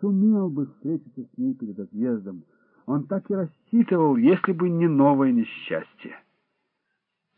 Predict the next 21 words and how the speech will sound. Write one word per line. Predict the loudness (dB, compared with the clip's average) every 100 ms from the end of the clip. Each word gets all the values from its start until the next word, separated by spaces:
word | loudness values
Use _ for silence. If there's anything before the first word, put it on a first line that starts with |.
| -2
Накануне | 0 4 8 10 8
выезда | 8 8 8 6 2
на | 2
Аксай, | 2 0 0 2 0
когда | -4 -2 2 2
десантники | 2 -2 0 0 0 0 -4 -4 -8 -8
собирались | -6 0 2 2 -2
гнать | -2 0 0 -2
своих | -6 -6
лошадей | -8 -8 -4 0
на | 0
прощальный | 0 -4 -4 -4 0 0 0
водопой, | -6 -8 -8 2 2 2 -6 -20 -20 -20 _ _ _ _ _ _
после | -6 -4 -6
которого | -6 0 2 2 0
султан | -4 -6 -4 -4
Мурат | -2 -2 -2
и | -6
хотел | -8 -4 0 0
дождаться | 0 -4 -6 -4 -6 -6 -14
Мырзагуль, | -12 -6 -6 -2 -2 -2